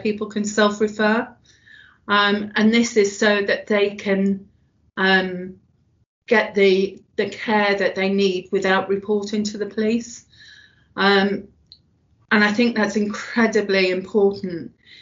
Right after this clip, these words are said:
because I think what the self-referral option does is it buys people time. So they're not trying to make a decision when they are experience, experiencing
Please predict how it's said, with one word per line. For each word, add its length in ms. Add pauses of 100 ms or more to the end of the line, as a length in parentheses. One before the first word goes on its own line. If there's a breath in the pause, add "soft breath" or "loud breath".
(160 soft breath)
because 420
I 60
think 280
what 160
the 60
self-referral 1120 (320)
option 560
does 560
is 420 (360 soft breath)
it 260
buys 420
people 440
time. 600
So 480 (560 loud breath)
they're 140
not 580
trying 380
to 160
make 320
a 40
decision 800
when 460
they 240
are 520 (720)
experience, 1120 (440)
experiencing 1080